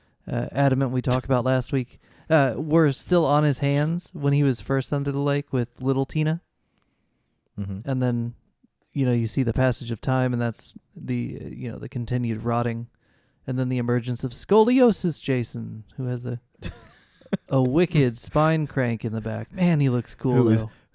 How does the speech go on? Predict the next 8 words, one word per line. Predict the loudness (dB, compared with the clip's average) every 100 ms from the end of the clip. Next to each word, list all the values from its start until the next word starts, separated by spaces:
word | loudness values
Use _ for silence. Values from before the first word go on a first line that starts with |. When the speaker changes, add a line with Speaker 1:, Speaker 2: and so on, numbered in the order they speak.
| -6
Speaker 2:
who | -2 2
is | 4 4 2
jacked, | -4 -2 4 6 4 2 -4 -10
like, | -4 -4 -4
two | 0 4 6
ninety | 4 2 2 2 2 2 4
muscle, | 4 4 2 2 -2 -2
but | -4